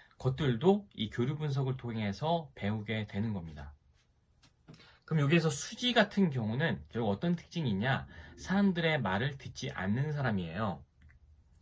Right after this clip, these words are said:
어, 대표적으로 경청하지 않는 사람이에요. 뭐, 시중에 서점에 가시면 경청을 해야 되고 사람들의 말을 잘 주의 깊게 들어야 된다라고 하는 책들이 되게 많이 있잖아요. 자, 그 책을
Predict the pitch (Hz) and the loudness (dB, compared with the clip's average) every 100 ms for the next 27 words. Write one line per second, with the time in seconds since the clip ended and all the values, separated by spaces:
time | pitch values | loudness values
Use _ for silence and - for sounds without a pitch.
0 | - - - - - - - 101 101 101 | -20 -20 -20 -18 -16 -12 -4 0 2 2
1 | 98 - - - _ _ _ _ _ - | 0 -6 -20 -20 _ _ _ _ _ -20
2 | _ - 135 135 175 156 156 147 147 139 | _ 0 0 2 2 2 0 -2 -2 -2
3 | 101 117 131 - 135 131 123 110 127 85 | 0 0 0 0 2 2 2 -2 -4 0
4 | 104 117 107 98 90 80 73 71 - 85 | 0 0 -2 -4 -4 -6 -10 -12 -12 -12
5 | - - - 202 196 190 175 196 208 196 | -10 -8 -2 2 4 4 4 4 6 6
6 | - - 117 110 135 - - - - - | 2 -2 -2 2 2 0 -6 -12 -10 -10
7 | - - 110 131 135 147 143 143 139 127 | -12 -2 2 2 2 0 2 4 4 2
8 | 117 123 - 160 151 147 120 101 110 107 | 0 -2 -2 -4 0 2 4 4 2 -2
9 | - 101 - 113 113 - 110 - 110 127 | -4 -4 -2 -4 -4 -6 -6 -4 2 4
10 | 123 120 107 110 107 101 101 113 160 151 | 4 2 0 0 0 0 -2 -4 -4 -2
11 | 208 202 190 127 120 98 131 - 127 113 | -2 -2 0 0 2 4 2 2 0 2
12 | 101 147 92 - - - - - - - | 2 0 -2 -6 -20 -20 -20 -10 -6 -2
13 | 151 - 202 151 170 107 | 0 4 4 6 4 2